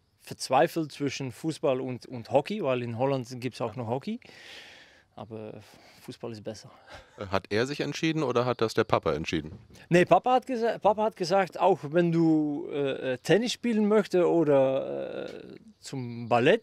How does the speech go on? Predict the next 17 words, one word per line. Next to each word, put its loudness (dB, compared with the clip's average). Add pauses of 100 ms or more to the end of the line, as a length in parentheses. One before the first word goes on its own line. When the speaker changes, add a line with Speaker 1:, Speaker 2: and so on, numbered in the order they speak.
Speaker 1:
gehen 8
oder 6
so. 8
Äh, 8 (440)
Speaker 2:
<laughs> -14
Speaker 1:
aber, 6 (300)
äh, 0 (360)
Hauptsache, 2
meine -2
Kinder -2
entscheiden -2
selber, 2
was -4
sie -8
möch-, -12
m-, -8
mögen. -6